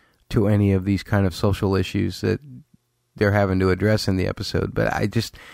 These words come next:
I found it infuriating that they would even give Stein that perspective, uh, was the thing, because I always think of Stein, he's a scientist, he's an open-minded guy. Well, I guess for the most part, he can be kinda closed-minded when it comes to his arrogance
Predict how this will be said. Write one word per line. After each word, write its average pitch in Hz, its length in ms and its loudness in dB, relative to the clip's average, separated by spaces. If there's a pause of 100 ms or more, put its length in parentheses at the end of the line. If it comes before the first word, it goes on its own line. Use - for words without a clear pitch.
(160)
I 131 40 2
found 165 220 0
it 147 100 0
infuriating 120 680 0
that 104 140 0
they 104 100 0
would 104 160 0
even 110 260 0
give 104 240 -2
Stein 98 560 0
that 95 260 -4
perspective, - 800 -4 (600)
uh, 87 260 0 (100)
was - 200 -4
the 90 80 -2
thing, 85 340 -2
because 90 320 -2
I 95 120 4
always 98 220 2
think 98 160 -4
of 90 120 -2
Stein, 98 260 0
he's 117 140 0
a 143 40 2
scientist, - 600 -2
he's 104 180 -4
an 113 80 0
open-minded 127 640 0
guy. 117 380 0 (720)
Well, 139 280 2
I 135 100 0
guess 143 180 0
for 127 140 -2
the 107 80 0
most 104 260 0
part, - 280 -2 (140)
he 104 80 -10
can 135 220 0
be 113 100 2
kinda 98 240 0
closed-minded 95 580 0
when 92 140 -2
it 92 80 -8
comes 92 280 -2
to 90 140 0
his 87 380 -4 (100)
arrogance 95 680 -2